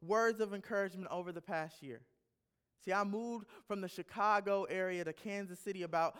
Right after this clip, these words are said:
a year and a half ago to serve as a pastor at Christ Community Church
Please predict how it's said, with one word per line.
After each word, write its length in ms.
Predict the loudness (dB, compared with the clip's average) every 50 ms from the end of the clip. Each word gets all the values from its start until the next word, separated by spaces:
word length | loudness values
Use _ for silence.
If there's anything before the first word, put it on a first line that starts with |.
| -16 -10 -4
a 100 | -2 -2
year 360 | -2 -2 -4 -2 0 2 2 2
and 100 | 2 0
a 40 |
half 360 | -2 0 0 0 0 0 -2 -8
ago 360 | -8 -8 -8 -8 -8 -10 -14 -18 -20 _ _ _ _ _ _ -6
to 80 | -6
serve 480 | -6 -2 2 4 6 6 6 6 4 4
as 180 | 2 0 0
a 60 | 0 -4
pastor 480 | -2 0 2 2 2 2 0 -4 -4
at 240 | -2 -2 -2 -2 -6
Christ 420 | -4 0 2 2 2 0 -2 -8 -16
Community 440 | -12 -10 -10 -8 -8 -10 -10 -12 -14
Church 560 | -6 -4 -4 -4 -4 -6 -10 -18 -20 -20